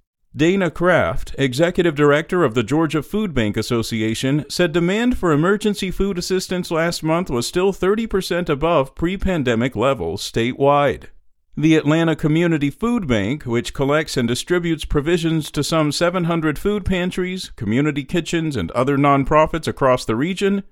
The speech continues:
was moving about six million pounds of food a month before the pandemic. By June twenty twenty, that number had surged to ten million pounds.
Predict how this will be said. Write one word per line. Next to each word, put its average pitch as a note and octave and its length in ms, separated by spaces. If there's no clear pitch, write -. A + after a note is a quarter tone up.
was F#3 160
moving B3 340
about G3 260
six - 360
million G3 360
pounds E3 360
of D3 120
food F3 220
a D#3 60
month D3+ 340
before F3 400
the B2 100
pandemic. C3+ 760
By B2+ 220
June D#3 340
twenty E3 300
twenty, F3 340
that E3 240
number F#3+ 360
had B2 220
surged F3 460
to F3+ 80
ten F#3 380
million A#2 340
pounds. D#2+ 540